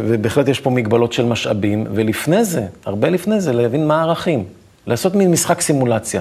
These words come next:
אתם יודעים מה? בואו נעשה פה את המשחק הזה. תארו לעצמכם שעכשיו הערך העליון של החברה שבה אנחנו חיים, זה השפעה לזולת, אהבת הזולת. ואנחנו עכשיו עושים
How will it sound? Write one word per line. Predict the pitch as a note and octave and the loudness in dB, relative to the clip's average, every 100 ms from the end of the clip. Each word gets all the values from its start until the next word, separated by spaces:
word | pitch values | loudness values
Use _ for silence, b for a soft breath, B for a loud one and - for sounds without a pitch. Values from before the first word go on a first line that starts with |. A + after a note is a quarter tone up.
| - | -6
אתם | C3 | -4
יודעים | E3 | 0
מה? | G3 | 2
בואו | D3 F3 | 2 2
נעשה | F3 D3+ | 2 -2
פה | - | -2
את | A#2+ | -2
המשחק | A2+ G#2+ - G#2+ - | -2 -2 -4 -6 -4
הזה. | F#2 F#2+ - B B B B | -6 -6 -10 B B B B
תארו | C3 F#3+ | 4 6
לעצמכם | A3+ A3 D#3 D3 A#2+ | 4 4 0 2 0
שעכשיו | B2 - - E3 B2+ | 0 0 2 4 4
הערך | C#3+ E3 - | 4 2 2
העליון | A#2+ G#2+ A#2+ E3+ | 2 2 2 0
של | D#3 A2+ | 0 -2
החברה | - G#2+ G#2 D3 | -2 -2 2 2
שבה | - A#2+ | 2 2
אנחנו | C3 C#3+ D#3 | 2 0 -2
חיים, | - E3+ F#3+ F#3 F#3 B B B | 0 2 4 2 -2 B B B
זה | G#2+ B2+ | 0 2
השפעה | A#2 - C3+ C#3 | 2 2 4 6
לזולת, | C#3+ A#2+ A#2 G#2+ - - - _ _ - | 4 2 2 2 0 -10 -12 _ _ 0
אהבת | C3 A#2 E3 F3 | 2 4 2 2
הזולת. | C#3+ C3 A2 F#2+ - - - b b b b b | 2 4 2 2 -4 -14 -18 b b b b b
ואנחנו | B2 F#3 G3+ | 2 4 2
עכשיו | - F3+ | 2 2
עושים | D3 B2 F#3+ G#3+ | 2 2 2 2